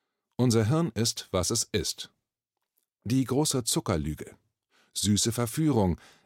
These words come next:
wie mächtig ist die Zuckerlobby? Generation Kurzsichtigkeit. Schlafen um jeden Preis.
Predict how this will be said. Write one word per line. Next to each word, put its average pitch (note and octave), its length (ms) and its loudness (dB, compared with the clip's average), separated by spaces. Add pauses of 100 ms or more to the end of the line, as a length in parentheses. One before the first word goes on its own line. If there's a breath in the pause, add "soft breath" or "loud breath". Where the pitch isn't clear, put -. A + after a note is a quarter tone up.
wie D#3+ 200 0
mächtig C3+ 520 -2
ist A#2 200 -2
die B2+ 80 -2
Zuckerlobby? E2+ 800 -4 (600)
Generation C3 720 0
Kurzsichtigkeit. - 1000 -2 (840)
Schlafen C#3+ 480 0
um F#2 100 2
jeden G2+ 300 0
Preis. G2 560 -2